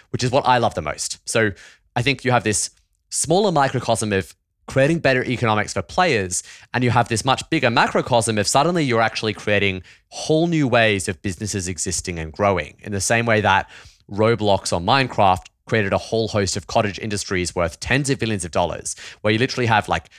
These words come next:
hundred-person companies getting thirty million dollar, um, capital raises to build, <laughs> like, Hello Kitty experiences in, in Roblox or, um, cafe simulator experiences at Roblox, which is amazing.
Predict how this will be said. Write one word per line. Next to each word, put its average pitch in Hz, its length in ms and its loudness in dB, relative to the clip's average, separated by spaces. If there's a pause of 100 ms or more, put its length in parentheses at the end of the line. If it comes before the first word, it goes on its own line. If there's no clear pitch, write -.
(100)
hundred-person 127 720 2
companies 92 520 -2
getting 87 240 -4
thirty 104 280 -2
million 101 220 -4
dollar, 90 340 2 (280)
um, 85 580 0
capital 127 380 2
raises 95 360 2
to 104 100 -6
build, 101 580 0 (320)
<laughs> 117 360 0
like, 95 360 0 (280)
Hello 120 340 4
Kitty 113 300 0
experiences 98 880 -2
in, 87 200 -4
in 92 180 -8
Roblox 87 500 -2
or, 87 300 -2 (240)
um, 82 720 0
cafe 110 340 2
simulator 101 480 0
experiences 85 640 -4
at 82 100 -8
Roblox, 95 440 -4
which 80 80 -12
is 78 120 -8
amazing. 82 500 -4